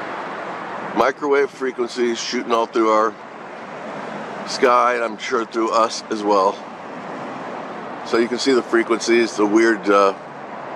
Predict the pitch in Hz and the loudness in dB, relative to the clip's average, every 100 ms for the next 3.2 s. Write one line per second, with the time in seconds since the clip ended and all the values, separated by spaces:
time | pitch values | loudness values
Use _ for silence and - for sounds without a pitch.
0 | - - - 113 113 107 101 101 - 95 | -10 -8 0 2 2 0 0 -2 -2 -2
1 | 101 95 - 104 101 95 - 107 107 107 | -2 -2 0 0 0 -6 -2 -2 2 2
2 | 101 95 104 107 - 92 85 85 82 - | 0 0 -2 -2 -4 -4 -4 -2 -4 0
3 | 87 | 0